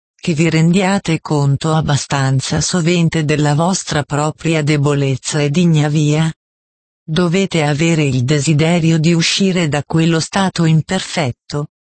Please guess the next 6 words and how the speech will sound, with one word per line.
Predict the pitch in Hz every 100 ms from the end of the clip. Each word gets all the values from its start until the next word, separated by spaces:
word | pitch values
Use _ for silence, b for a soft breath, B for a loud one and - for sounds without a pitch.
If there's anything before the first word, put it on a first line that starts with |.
| 185
ma | 190
voi | 156 196 170 156 -
rimanete | 165 156 151 139 127 - 127
nella | 131 151 151
vostra | 147 170 190 - 165
indifferenza, | 165 170 160 180 - 190 180 135 120 113 - 123